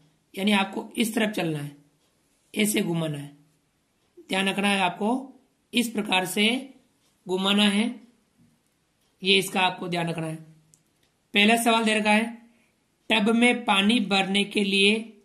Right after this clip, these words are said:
पाइप को कितना घुमाना पड़ेगा? विद्यार्थियों, पानी किस में भरना है?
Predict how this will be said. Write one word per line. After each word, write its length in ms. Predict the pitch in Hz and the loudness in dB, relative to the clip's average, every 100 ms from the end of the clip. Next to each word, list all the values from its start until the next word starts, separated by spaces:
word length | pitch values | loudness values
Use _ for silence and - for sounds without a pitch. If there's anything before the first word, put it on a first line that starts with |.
| _ | _
पाइप 340 | - 190 208 - | 0 2 0 -2
को 140 | 220 220 | -2 -2
कितना 500 | - 202 208 202 208 | -4 -8 -4 0 0
घुमाना 460 | 175 175 175 180 185 | -2 -4 -4 -2 -4
पड़ेगा? 500 | 180 170 160 160 170 156 - - _ _ _ _ _ _ _ _ _ _ _ _ _ _ _ _ _ _ _ _ _ _ | -2 -2 0 0 0 -2 -8 -20 _ _ _ _ _ _ _ _ _ _ _ _ _ _ _ _ _ _ _ _ _ _
विद्यार्थियों, 440 | 180 175 202 220 214 | -2 2 2 2 -2
पानी 400 | - - 180 208 | -4 -8 0 2
किस 140 | 208 | 2
में 120 | 226 | 0
भरना 220 | 214 214 | 2 4
है? 160 | 226 247 | 2 0